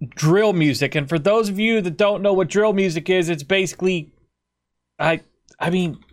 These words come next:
I, I almost wanna say it's gang-affiliated music, but not really, 'cause not every drill artist is gang-affiliated, but, I mean, drill, it's like,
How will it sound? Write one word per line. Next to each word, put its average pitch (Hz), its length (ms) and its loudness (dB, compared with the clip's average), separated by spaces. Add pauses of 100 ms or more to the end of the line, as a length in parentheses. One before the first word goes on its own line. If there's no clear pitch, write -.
(260)
I, 151 200 -2 (140)
I 147 140 0
almost 196 300 0
wanna 226 160 2
say 175 140 0
it's 139 120 -4
gang-affiliated 233 800 0
music, 254 420 -4
but 185 280 0
not 190 320 -2 (260)
really, 190 680 0
'cause 156 180 -4
not 175 200 0
every 160 280 0
drill 147 320 0
artist 165 340 0
is 127 60 -10
gang-affiliated, 160 880 0
but, 131 300 0 (1600)
I 135 80 0
mean, 156 140 0
drill, 180 300 2
it's - 160 -2
like, 151 260 0